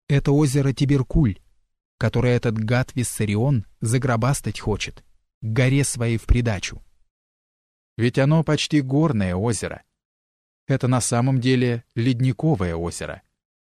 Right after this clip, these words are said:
Оно в ледниковом периоде еще образовалось. Тысячи лет ему. Прям из озера воду пить можно. Многие из него и пьют,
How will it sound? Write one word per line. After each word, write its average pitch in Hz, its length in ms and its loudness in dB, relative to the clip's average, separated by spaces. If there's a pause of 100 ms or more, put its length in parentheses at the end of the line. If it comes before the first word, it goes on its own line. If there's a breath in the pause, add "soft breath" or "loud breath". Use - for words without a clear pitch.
(380)
Оно 131 260 2
в 120 40 0
ледниковом 127 580 0
периоде 117 460 0
еще 98 240 -2
образовалось. 95 760 -4 (420)
Тысячи 143 440 0
лет 139 300 0
ему. 85 340 -8 (960)
Прям 131 480 2
из 113 240 0
озера 120 440 0
воду 113 400 0
пить 113 240 -6
можно. 104 460 -2 (720)
Многие 147 440 4
из 127 100 0
него 135 280 2
и 135 80 0
пьют, 170 460 -2